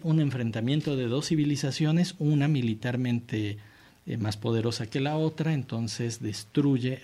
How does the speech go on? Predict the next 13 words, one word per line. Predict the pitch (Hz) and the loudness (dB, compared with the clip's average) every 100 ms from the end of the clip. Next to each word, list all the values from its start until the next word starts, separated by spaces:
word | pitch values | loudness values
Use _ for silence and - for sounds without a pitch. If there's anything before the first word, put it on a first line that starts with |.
| - | -12
aquí | - | -8
en | 110 107 | -6 -4
América | 107 110 117 | -6 -8 -6
Latina, | 110 110 120 117 - - - - - - - | -8 -6 -8 -8 -10 -16 -20 -20 -20 -20 -4
destruye | 135 131 - 165 170 160 160 | 2 2 6 6 8 8 6
a | 117 | 2
la, | 104 107 | -2 -4
a | - 113 | -4 0
la | 117 | 4
otra | 139 139 143 151 - | 4 4 0 0 0
o | 117 | -2
la | 110 110 | 0 -2
arrincona | 107 117 113 113 139 135 131 135 | 0 0 0 2 4 4 2 -2